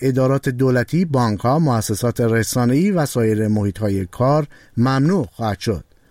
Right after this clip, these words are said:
آمریکا، اتحادیه اروپا و بسیاری از کشورهای دیگر جهان کمک مالی به افغانستان را به نحوه رفتار حکومت طالبان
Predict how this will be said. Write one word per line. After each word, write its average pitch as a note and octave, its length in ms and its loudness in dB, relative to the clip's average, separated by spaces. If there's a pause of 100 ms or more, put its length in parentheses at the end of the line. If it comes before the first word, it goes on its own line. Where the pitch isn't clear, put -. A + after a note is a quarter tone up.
(480)
آمریکا، G#3 420 0
اتحادیه F#3+ 540 0
اروپا E3 360 2
و D#3 120 0
بسیاری C3+ 480 0
از B2+ 140 -2
کشورهای A#2 600 0
دیگر A2 420 0
جهان D#3+ 420 0 (380)
کمک A3 380 0
مالی F#3+ 360 2
به E3 220 0
افغانستان C3 640 -2
را G3 120 2
به E3+ 160 0
نحوه D#3 580 0
رفتار D3+ 480 0
حکومت C3 560 0
طالبان D#3+ 680 0